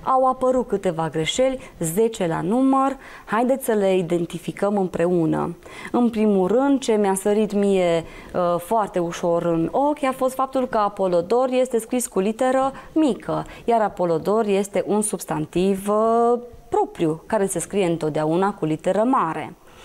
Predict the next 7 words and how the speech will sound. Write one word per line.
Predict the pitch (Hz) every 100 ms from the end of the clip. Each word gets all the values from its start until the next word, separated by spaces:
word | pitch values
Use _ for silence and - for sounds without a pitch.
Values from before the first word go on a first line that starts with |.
| - - - - -
Haideți | - - 202 240 247
să | 196
vedem, | 170 151 170 190 180 - - - -
uh, | 165 160 156
greșelile | 156 180 - 196 196
făcute | 180 151 - 165 175
de, | 175 165 160 156